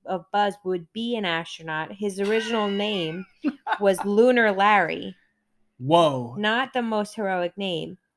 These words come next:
Speaker 1: But it
Speaker 2: Lu-,
Speaker 1: could have been worse.
Speaker 2: Lunar Larry is low-key fire, though. He should have a son
Speaker 1: Before
Speaker 2: in this movie and name him Lunar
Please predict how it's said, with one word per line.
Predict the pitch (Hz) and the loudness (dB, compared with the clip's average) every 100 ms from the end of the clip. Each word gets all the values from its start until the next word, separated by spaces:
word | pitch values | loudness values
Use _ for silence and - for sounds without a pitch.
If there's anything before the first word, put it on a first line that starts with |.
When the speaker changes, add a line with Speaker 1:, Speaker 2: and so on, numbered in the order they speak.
| _ | _
Speaker 1:
But | 127 139 | -6 -2
it | |
Speaker 2:
Lu-, | 170 | 0
Speaker 1:
could | 233 233 | 0 -2
have | 226 | -2
been | 202 | -4
worse. | 185 165 190 - _ - | -4 -6 -8 -16 _ -10
Speaker 2:
Lunar | 131 208 262 196 | -2 0 0 -2
Larry | 139 135 180 208 233 214 | -2 -2 -2 -2 -4 -6
is | 131 131 | -8 -8
low-key | 131 139 135 131 117 | -6 -8 -8 -8 -10
fire, | - 123 127 113 110 | -8 -8 -8 -10 -14
though. | 113 110 | -14 -12
He | 156 | -12
should | 156 180 | -8 -8
have | 160 | -6
a | 131 | -8
son | - 135 123 107 117 - 202 | -8 -8 -8 -8 -14 -16 -8
Speaker 1:
Before | 233 - 254 262 | -6 -6 0 0
Speaker 2:
in | 247 | 2
this | 240 | -2
movie | 262 120 120 110 | -6 -8 -12 -14
and | 120 | -12
name | 120 120 | -12 -12
him | 123 120 | -12 -12
Lunar | - - | -14 -16